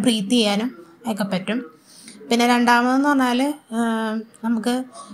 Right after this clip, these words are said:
പെൽവിക് ഏരിയയിലോട്ട് ഇറങ്ങും, നമ്മുടെ വയറിൻ്റെ അടിഭാഗത്തില്ല. അപ്പം അടിവയറിൻ്റെ ഭാഗത്തായിട്ട് നമുക്ക് വേദനയും ഒരു പ്രഷറും ഒരു കട്ടി പോലെയും ഒക്കെ തോന്നും. മൂന്നാമതെന്ന് പറഞ്ഞാൽ, ആ,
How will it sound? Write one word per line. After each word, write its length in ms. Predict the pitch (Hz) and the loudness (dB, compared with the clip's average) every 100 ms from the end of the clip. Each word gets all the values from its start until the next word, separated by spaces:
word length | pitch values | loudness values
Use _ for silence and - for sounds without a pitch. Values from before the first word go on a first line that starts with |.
| - | 2
പെൽവിക് 320 | 262 240 254 277 | 4 4 4 4
ഏരിയയിലോട്ട് 380 | 269 269 269 302 | 4 2 2 2
ഇറങ്ങും, 240 | 277 240 269 | 2 2 2
നമ്മുടെ 200 | 277 247 262 | 2 4 4
വയറിൻ്റെ 320 | 247 240 240 | 4 2 2
അടിഭാഗത്തില്ല. 480 | 247 233 233 220 190 | 4 4 2 0 -2
അപ്പം 100 | 196 226 | -2 -2
അടിവയറിൻ്റെ 400 | 220 233 247 269 | -2 -2 2 4
ഭാഗത്തായിട്ട് 340 | 262 254 254 254 | 4 2 0 0
നമുക്ക് 160 | 254 254 | 2 2
വേദനയും 400 | 226 226 233 254 | 2 0 0 0
ഒരു 80 | 247 233 | 0 -2
പ്രഷറും 360 | 240 240 233 240 | -2 -2 -4 -4
ഒരു 80 | 233 | -2
കട്ടി 260 | 226 - 226 | -4 -2 -2
പോലെയും 260 | 233 220 247 202 - - - - | 0 -2 -4 -8 -16 -20 -10 -4
ഒക്കെ 140 | 202 202 202 | -2 0 2
തോന്നും. 300 | 180 180 233 - - - - - _ _ - - - _ 240 | 0 0 -4 -10 -18 -20 -20 -20 _ _ -20 -20 -20 _ -4
മൂന്നാമതെന്ന് 600 | 226 214 226 233 247 262 | 0 2 2 2 4 4
പറഞ്ഞാൽ, 300 | 247 233 233 311 - - - - - - | 4 2 0 -2 -10 -20 -20 -20 -20 -8
ആ, 40 | - | 2